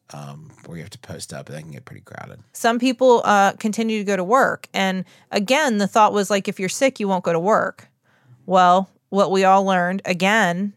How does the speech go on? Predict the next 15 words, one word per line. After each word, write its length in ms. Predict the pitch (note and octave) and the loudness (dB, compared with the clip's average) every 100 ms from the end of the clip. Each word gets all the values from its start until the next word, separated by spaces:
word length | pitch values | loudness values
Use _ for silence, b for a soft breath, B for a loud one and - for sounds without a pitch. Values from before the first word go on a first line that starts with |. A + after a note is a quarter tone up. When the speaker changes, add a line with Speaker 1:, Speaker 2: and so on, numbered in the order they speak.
| - | -6
Speaker 2:
during 280 | F3+ F3 E3+ | -2 -2 -6
covid 540 | - C#4+ C#4 E3 F3 | -2 0 0 -2 -2
is 260 | - F3+ E3 | -4 -6 -4
that 300 | F3 F3 - _ - | -2 -2 -6 _ -6
if 200 | F#3+ - | -6 -4
you're 60 | - | -8
sick, 540 | - C#4 A3+ G3 - _ _ _ _ _ _ _ _ _ | -2 2 2 -2 -12 _ _ _ _ _ _ _ _ _
maybe 240 | F#3+ G3 A3 | -2 0 2
you 80 | |
don't 160 | G#3 E3 | 0 0
wanna 240 | F3 F#3+ | 0 -2
go 160 | C#4 A3 | 2 0
to 60 | E3+ | 0
work, 480 | F3 F3+ A#3 - _ _ - | 0 0 -2 -8 _ _ -4
but 200 | E3 | -2